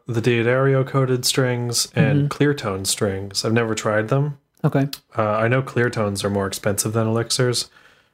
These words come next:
Speaker 1: which if you've ever thought about trying coated strings, the cost is definitely something to kinda,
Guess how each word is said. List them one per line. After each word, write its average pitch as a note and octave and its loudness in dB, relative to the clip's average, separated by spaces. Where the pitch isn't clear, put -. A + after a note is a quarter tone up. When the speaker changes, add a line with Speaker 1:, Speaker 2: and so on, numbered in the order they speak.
Speaker 1:
which - 2
if A#2 0
you've A#2+ 4
ever D#3 2
thought B2 0
about G#2+ -2
trying A2+ 0
coated G#2 0
strings, G2+ 0
the G#2+ -6
cost B2 0
is C#3 4
definitely A#2 -2
something G#2+ -2
to A2 -4
kinda, G#2 -4